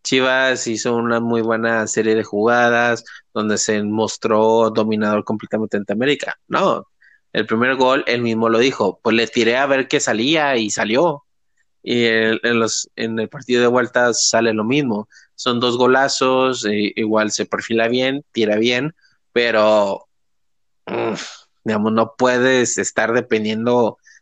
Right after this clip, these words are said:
constantemente de este tipo de goles o este tipo de jugadas, porque la-, León no te las va a dar.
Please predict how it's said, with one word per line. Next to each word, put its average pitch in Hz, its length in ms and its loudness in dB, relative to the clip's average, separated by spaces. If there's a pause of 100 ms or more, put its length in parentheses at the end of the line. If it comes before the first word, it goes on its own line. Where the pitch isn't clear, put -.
(160)
constantemente 110 920 0
de 110 60 4
este 104 220 -2
tipo 104 340 -2
de 95 80 0
goles 110 420 2
o 101 60 -2
este 104 160 -6
tipo 107 300 -2
de 85 80 -4
jugadas, 117 580 0 (400)
porque 113 400 -2
la-, 110 340 0
León 147 280 2
no 131 80 0
te - 140 -8
las - 200 -4
va - 80 -4
a 127 60 -4
dar. 123 300 -2